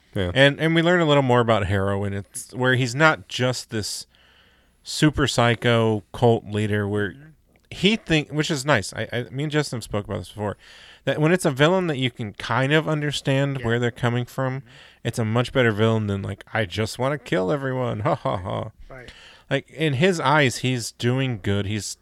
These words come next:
Speaker 2: making this community of good people to have the, really the world when Amit comes and gets rid of all the bad people.
Speaker 3: You know, the funny thing is, too,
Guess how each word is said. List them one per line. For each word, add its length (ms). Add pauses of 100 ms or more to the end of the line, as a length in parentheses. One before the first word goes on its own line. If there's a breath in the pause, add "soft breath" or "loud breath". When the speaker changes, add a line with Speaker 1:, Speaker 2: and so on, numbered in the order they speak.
Speaker 2:
making 340
this 120
community 560
of 180
good 300
people 560 (720 soft breath)
to 400 (1000)
have 260
the, 100
really 360
the 120
world 480
when 140
Amit 380
comes 260
and 80
gets 180
rid 120
of 80
all 80
the 100
bad 380
people. 320
Speaker 3:
You 60
know, 100
the 100
funny 260
thing 160
is, 160
too, 240